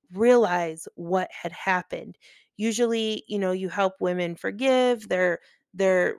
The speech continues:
you know, the cheating or forgive the lying or forgive the rejection, but it's actually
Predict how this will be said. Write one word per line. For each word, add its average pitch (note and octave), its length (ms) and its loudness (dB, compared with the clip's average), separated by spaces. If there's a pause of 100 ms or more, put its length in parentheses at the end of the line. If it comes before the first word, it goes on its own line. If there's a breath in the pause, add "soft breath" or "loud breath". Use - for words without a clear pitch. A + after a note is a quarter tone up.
you G3 160 -4
know, E3 300 -4
the E3 80 -8
cheating G3+ 640 0
or D#3+ 100 -2
forgive G#3 400 0
the G3 120 0
lying E3+ 460 -4
or D#3 120 -8
forgive G3 400 -2
the F3+ 100 -2
rejection, E3+ 720 -4 (420 soft breath)
but G3+ 140 0
it's G3+ 200 2 (180)
actually A3 960 -2